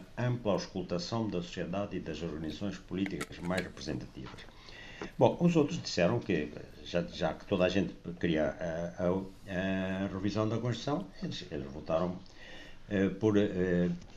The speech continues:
pela aceitação das propostas, que agora vão ser discutidas na especialidade. Bom,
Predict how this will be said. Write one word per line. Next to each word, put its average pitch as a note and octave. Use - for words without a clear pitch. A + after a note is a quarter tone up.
pela F#2
aceitação F2+
das F#2+
propostas, E2+
que C3
agora E2+
vão F#2+
ser G#2
discutidas G2
na G2+
especialidade. F2
Bom, A#2+